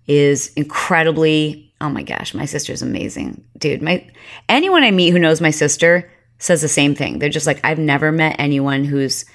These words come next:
kinder, nicer, more loyal, down to earth, and, like, legit." If I used one word to describe my sister, it would be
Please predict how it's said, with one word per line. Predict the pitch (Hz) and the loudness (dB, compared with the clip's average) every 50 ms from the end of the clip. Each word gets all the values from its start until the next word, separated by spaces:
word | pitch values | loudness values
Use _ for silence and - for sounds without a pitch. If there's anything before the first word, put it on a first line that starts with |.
| _ _ _ _ _ | _ _ _ _ _
kinder, | - - - 160 160 160 165 160 160 160 160 160 156 - - - _ _ | -8 -2 0 2 2 4 4 4 6 6 4 2 0 -6 -18 -20 _ _
nicer, | - 147 151 147 147 143 - - 156 147 147 147 143 147 - _ _ - | -2 0 2 2 2 2 2 2 4 4 4 2 0 -4 -10 _ _ -2
more | 147 156 156 156 | 0 2 4 4
loyal, | 151 147 143 143 143 143 143 143 139 139 - _ _ _ _ | 4 4 4 6 6 6 4 2 2 -2 -6 _ _ _ _
down | - 127 143 147 160 | -2 0 2 2 2
to | 156 - | 2 0
earth, | - 127 139 139 139 139 143 147 - - - _ _ _ | 0 2 2 2 2 0 -4 -6 -10 -18 -20 _ _ _
and, | - 139 139 | -4 -2 -2
like, | 139 131 131 - | -2 -2 -4 -4
legit." | 131 135 131 135 - 120 - - - - _ - - - - - - | -4 -4 -4 -2 -2 -2 -2 -4 -6 -10 _ -20 -20 -20 -20 -18 -6
If | - - - - | -2 -2 0 2
I | 208 214 | 0 2
used | 226 226 202 170 | 2 0 -2 0
one | 170 165 170 175 190 185 | 0 0 2 2 2 2
word | 180 175 160 | 2 2 2
to | 170 160 | 0 -4
describe | - 143 - - - - - 170 147 147 151 143 | -4 -4 -4 -2 -4 0 0 2 2 2 2 0
my | 151 143 | 0 -2
sister, | 143 - 147 - - 147 | -2 -2 -4 -2 0 0
it | 143 | 0
would | 120 131 135 | 0 0 0
be | 143 135 131 127 - _ | 0 -2 -2 -4 -8 _